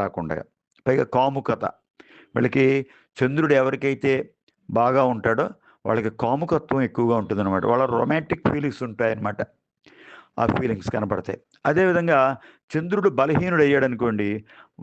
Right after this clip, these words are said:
వాళ్ళలో కాముకత ఉంటుంది కానీ దాన్ని ఫుల్ఫిల్ చేయలేరనమాట. అంటే దాన్ని సమయానికి వాళ్ళు ఉపయోగించుకోవడానికి చాలా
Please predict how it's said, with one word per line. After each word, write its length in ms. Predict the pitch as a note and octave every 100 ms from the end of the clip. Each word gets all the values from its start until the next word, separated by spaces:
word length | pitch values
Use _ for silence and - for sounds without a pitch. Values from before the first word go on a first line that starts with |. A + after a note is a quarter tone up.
| G2+
వాళ్ళలో 400 | A#2 D3 D#3+ C3+ C3 C3+ _ _ _
కాముకత 500 | G#2 A#2+ E3 F#3+ F3+ D3+ C3+
ఉంటుంది 300 | A#2+ D3+ D3
కానీ 260 | C#3 C3+ C3 B2 C3 - _ - A2
దాన్ని 300 | B2 B2+ C3 - - - _ -
ఫుల్ఫిల్ 440 | C#3+ E3 - F3+ F3
చేయలేరనమాట. 640 | C#3+ B2+ A2+ F#2+ F2+ E2 E2+ - _ _ -
అంటే 140 | A#2 - C#3
దాన్ని 240 | B2+ B2+ - -
సమయానికి 420 | A#2 A#2+ C#3+ D#3+ D3+
వాళ్ళు 140 | C3+ A#2
ఉపయోగించుకోవడానికి 720 | B2+ C#3+ C#3+ - B2 B2+ D3 -
చాలా 160 | B2